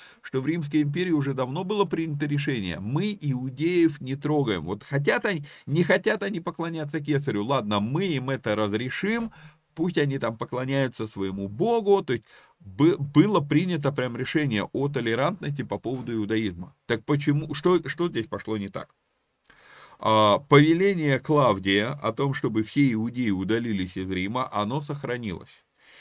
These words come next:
И там звучит такая фраза, что это связано с, цитата, «постоянными возмущениями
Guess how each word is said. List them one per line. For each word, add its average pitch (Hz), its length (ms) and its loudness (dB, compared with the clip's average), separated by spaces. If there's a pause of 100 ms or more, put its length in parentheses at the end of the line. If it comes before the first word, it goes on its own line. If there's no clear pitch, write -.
(140)
И - 100 0
там 233 240 0
звучит 175 380 -2
такая 147 400 2
фраза, 143 540 2 (640)
что - 200 0
это 131 240 2
связано 147 760 0
с, 139 460 2 (180)
цитата, 117 680 -2
«постоянными 147 880 2
возмущениями 113 1500 -2